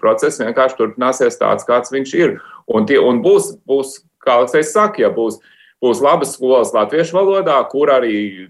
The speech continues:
tā bērni ar, eh, apņēmīgiem vecākiem, jeb kuriem pašiem ir tāda vēlme, teiksim, viņi ies tur un ab-, labi runās latviski un apgu-, iegūs labu izglītību. Un būs tas pats, kas notiek tagad, ka būs, eh, bērni, kas iet skolās, kurās slikti māca visu,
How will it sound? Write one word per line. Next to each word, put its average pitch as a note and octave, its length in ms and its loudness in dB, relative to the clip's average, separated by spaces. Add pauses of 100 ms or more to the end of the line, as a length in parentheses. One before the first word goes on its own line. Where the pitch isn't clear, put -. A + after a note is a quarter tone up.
tā G2 240 4
bērni A2+ 420 2
ar, F2+ 140 -4
eh, F2 360 0 (120)
apņēmīgiem G2 560 -2
vecākiem, A#2 560 0
jeb E2+ 160 -8
kuriem F2+ 260 0
pašiem A#2+ 380 0
ir - 140 -2
tāda A2+ 260 2
vēlme, B2+ 240 2
teiksim, G2+ 320 -4
viņi A#2 320 -4
ies G#2 240 0
tur C#3+ 240 2
un G#2 220 -2 (100)
ab-, G#2+ 320 0
labi A2+ 300 2
runās F2+ 260 0
latviski A2 480 -2
un F#2 140 2
apgu-, G2 260 -2
iegūs G2+ 320 0
labu G2 220 2
izglītību. D#3+ 420 -2 (400)
Un A2 160 2
būs F3 160 2
tas D3 160 2
pats, D3 240 0
kas C3+ 160 -2
notiek A#2 340 0
tagad, D#3 400 2 (440)
ka A2+ 100 2
būs, B2 560 0
eh, G#2 180 4
bērni, D3 400 2
kas A#2+ 200 -8
iet G#2 180 -2
skolās, C3+ 480 2
kurās G2 380 -2
slikti C3 340 -2
māca G2+ 300 0
visu, A#2 680 0